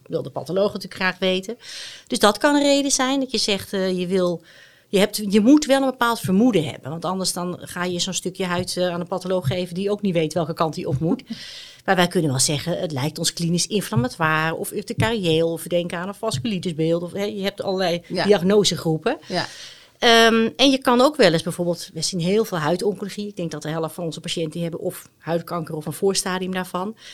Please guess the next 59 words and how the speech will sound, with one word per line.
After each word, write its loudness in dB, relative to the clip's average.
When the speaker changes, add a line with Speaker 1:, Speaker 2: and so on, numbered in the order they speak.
Speaker 1:
Dan -2
wil 4
je 2
soms -2
de -2
groeiwijze -2
weten, -4
omdat -12
je -16
weet, -12
moet -10
dan -8
weten -8
van, -10
nou, -12
dan -8
neem -8
je -4
een -6
excisiemarge 0
van -10
vijf -2
millimeter -2
of -12
van -10
tien -4
millimeter. -4
Nou, 0
en -6
daar -4
heb -6
je -6
de -8
groeiwijze -4
voor -6
nodig. -6
Dat -12
kan -4
je -6
op -8
het -10
oog -2
niet -6
doen. 0
Dus -8
dan -8
hebben -8
we -10
de -10
patholoog -6
nodig. -8
Dus -4
dan -4
doe -2
je 0
het -6
om -4
die -2
reden. -4